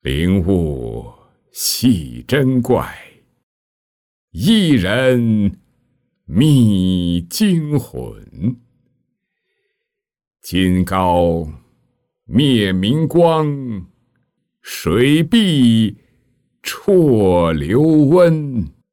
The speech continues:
徒作千里曲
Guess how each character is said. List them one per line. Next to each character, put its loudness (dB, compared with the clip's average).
徒 -2
作 -8
千 2
里 2
曲 -4